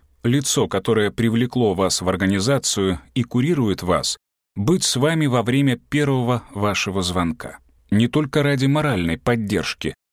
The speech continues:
но и с целью придать веса вашим словам. В сетевом маркетинге мы называем это трехсторонним звонком. Привлекайте своего спонсора и при осуществлении последующих контактов.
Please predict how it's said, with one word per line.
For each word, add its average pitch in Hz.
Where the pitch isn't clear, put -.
но 113
и 110
с -
целью 147
придать 120
веса 110
вашим 90
словам. 87
В -
сетевом 123
маркетинге 104
мы 123
называем 131
это 85
трехсторонним 120
звонком. 98
Привлекайте 120
своего 110
спонсора 117
и 151
при 143
осуществлении 135
последующих 107
контактов. -